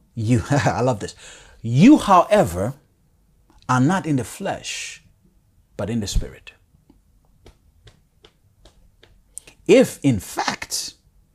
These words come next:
if in fact, the Spirit of God dwells in you. So Paul is saying, if the Spirit is able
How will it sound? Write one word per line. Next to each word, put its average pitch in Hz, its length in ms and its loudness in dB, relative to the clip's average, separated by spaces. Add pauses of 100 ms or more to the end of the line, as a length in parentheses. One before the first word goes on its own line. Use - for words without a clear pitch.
(1300)
if 247 320 4
in 165 180 4
fact, - 920 -2 (1200)
the 101 140 -6
Spirit 175 640 2
of 127 200 0
God 98 420 0 (380)
dwells 107 540 -2 (300)
in 95 140 -8
you. 120 280 -2 (2000)
So 156 120 2
Paul 233 220 6
is 165 120 2
saying, 120 420 -2 (680)
if - 460 2 (100)
the 147 80 0
Spirit 214 520 4
is 151 260 0
able 143 460 0